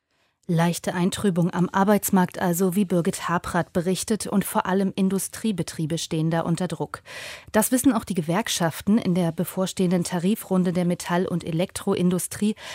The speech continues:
hat die I G Metall deshalb vorgeschlagen, nicht über Lohnerhöhungen zu sprechen, son-, sondern über Jobsicherung, also Kündigungen auszuschließen.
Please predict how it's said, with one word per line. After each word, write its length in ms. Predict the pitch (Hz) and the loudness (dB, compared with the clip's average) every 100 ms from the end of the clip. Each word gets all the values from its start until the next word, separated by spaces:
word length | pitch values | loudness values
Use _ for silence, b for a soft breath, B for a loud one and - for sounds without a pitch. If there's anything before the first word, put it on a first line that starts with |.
| B | B
hat 160 | 202 - | -4 0
die 140 | 226 | 0
I 40 | |
G 100 | 196 | 2
Metall 340 | 196 196 196 196 | 2 2 0 2
deshalb 380 | 190 214 214 - | 2 0 -2 -2
vorgeschlagen, 720 | 190 196 214 - 185 180 185 | 0 0 0 0 0 0 2
nicht 340 | 185 254 - | 6 6 4
über 200 | - 156 | -4 -2
Lohnerhöhungen 640 | 151 185 208 151 160 156 160 | 2 2 2 0 0 0 0
zu 160 | - | -2
sprechen, 460 | - - 175 196 190 B B B | -6 -2 -2 2 0 B B B
son-, 300 | 175 185 - | 2 2 2
sondern 400 | 175 175 190 180 | 0 4 4 4
über 220 | 190 175 | 2 0
Jobsicherung, 920 | 170 - 175 - 160 196 170 156 143 | 0 0 -2 -2 0 2 0 0 -2
also 220 | - 156 156 | -2 -4 -4
Kündigungen 580 | - 185 170 156 151 | 0 2 2 2 -2
auszuschließen. 840 | - 139 - - - 156 147 156 | -2 -6 -6 -8 -6 -6 -6 -8